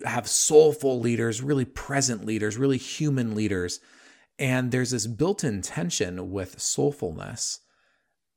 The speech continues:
that shies away from the spotlight that leaders are always thrust into. So there's this image of, like, okay, there's this idea that, you know, when you're out, and we have deer all the time here in the, in the orchard, and,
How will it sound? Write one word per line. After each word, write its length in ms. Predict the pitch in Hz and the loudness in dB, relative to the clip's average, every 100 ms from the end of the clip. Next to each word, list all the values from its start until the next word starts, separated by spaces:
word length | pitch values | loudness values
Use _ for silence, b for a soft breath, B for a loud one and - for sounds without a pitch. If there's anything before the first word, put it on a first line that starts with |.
| 127 | -12
that 520 | 107 113 107 - _ | -4 -2 -2 -4 _
shies 500 | - - 123 127 135 | -6 -2 0 0 0
away 200 | 113 107 | -2 -4
from 200 | 95 98 | -4 -10
the 60 | 87 | -6
spotlight 600 | - - 92 - 107 - | -4 -4 -6 -8 -12 -10
that 180 | 95 92 | -10 -8
leaders 260 | 92 87 | -8 -8
are 120 | 82 82 | -10 -10
always 180 | 92 | -10
thrust 300 | - 78 - | -10 -12 -10
into. 180 | - 92 | -10 -6
So 140 | - 143 | -2 4
there's 260 | 156 147 | 4 4
this 180 | 139 131 | 0 -2
image 360 | 151 147 131 110 | -2 -2 -2 -4
of, 140 | 101 | -4
like, 200 | 98 - | -6 -8
okay, 220 | - 110 101 | -10 -6 -4
there's 220 | 107 107 | -4 -4
this 160 | 110 | -4
idea 300 | 113 110 123 | -4 -2 -2
that, 260 | 117 101 - B B B | -2 -4 -6 B B B
you 80 | 120 | 0
know, 100 | 113 | 0
when 340 | 104 117 147 | 0 -2 -2
you're 140 | 143 110 | 0 0
out, 160 | 104 | -2
and 200 | 113 101 | -4 -6
we 100 | 110 | -4
have 260 | 117 98 95 | -4 -4 -6
deer 220 | 101 101 | -4 -2
all 100 | 95 | -2
the 100 | 98 | -6
time 280 | - 95 95 | -8 -8 -8
here 220 | 90 92 | -8 -8
in 80 | 87 | -8
the, 200 | 85 92 | -10 -12
in 100 | 110 | -12
the 80 | 95 | -12
orchard, 460 | - 95 92 95 87 | -10 -10 -6 -6 -6
and, 140 | 82 | -10